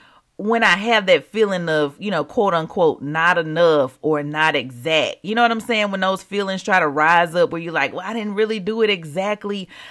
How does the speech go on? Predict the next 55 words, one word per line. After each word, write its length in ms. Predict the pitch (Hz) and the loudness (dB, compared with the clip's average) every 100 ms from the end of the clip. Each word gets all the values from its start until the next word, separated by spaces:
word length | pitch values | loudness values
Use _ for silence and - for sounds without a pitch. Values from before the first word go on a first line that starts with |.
| - | -10
how 260 | 208 208 208 | 2 4 6
I 100 | 202 | 4
did 280 | 185 214 | 2 0
it 100 | 208 | 0
the 120 | 208 180 | 0 0
last 500 | 170 190 202 196 - | 2 2 2 0 -2
time," 560 | 190 190 185 180 180 - - - | 0 2 2 2 0 -6 -20 -8
or, 320 | 170 175 143 | 0 6 6
"I 140 | - 202 | 6 4
didn't 240 | 214 196 | 2 2
make 220 | 190 190 | -2 -2
my 160 | 202 196 | -2 0
way 240 | 190 202 | 0 -4
to 140 | 190 220 | -2 -4
the 80 | 180 | -4
prayer 340 | - 214 214 | -6 -4 -4
closet 560 | 208 226 190 196 185 - | -2 -2 0 0 -2 -2
all," 420 | 180 190 190 190 | 0 2 2 0
you 140 | 202 | -2
know, 320 | 208 196 185 175 - | -2 0 0 -2 -8
like, 220 | 185 175 | 0 0
you 80 | 214 | 0
wanna 240 | 220 220 165 | 0 2 2
beat 300 | 147 214 196 | -2 -6 -6
yourself 400 | 190 208 180 202 | 0 2 4 4
up 160 | 190 | 2
for 160 | - 165 | 2 0
not 340 | 175 165 151 | 2 0 0
doing 300 | 165 190 180 | -8 -6 -4
it 160 | 170 160 | -6 -6
the 160 | 175 | -4
exact 500 | 160 139 139 170 170 | -4 -4 -2 2 2
way 160 | 143 170 | 2 -2
you 200 | 170 170 | -2 -6
did 200 | 151 170 | -6 -4
it 100 | 143 | -4
before. 360 | 147 - 254 175 | -6 0 2 2
And 120 | 165 | 2
y'all 280 | 214 381 311 | 0 0 2
know, 360 | 262 240 113 - - - | 2 4 2 -4 -20 -16
I 180 | - 294 | -6 -2
be 180 | 330 381 | -2 -4
struggling 500 | - 302 311 285 247 | 2 2 2 2 0
sometimes 520 | 226 214 202 220 185 180 | 0 -2 0 2 2 2
when 140 | 185 | 2
I 100 | 180 | 4
don't 160 | 180 175 | 2 -2
get 140 | 175 | 2
out 140 | 165 | 4
of 60 | 151 | 4
the 60 | 151 | 0
bed 300 | 165 151 151 | 0 0 0
to 80 | |
pray. 240 | 139 170 139 | -2 2 4
Like, 320 | 143 139 - | 4 2 0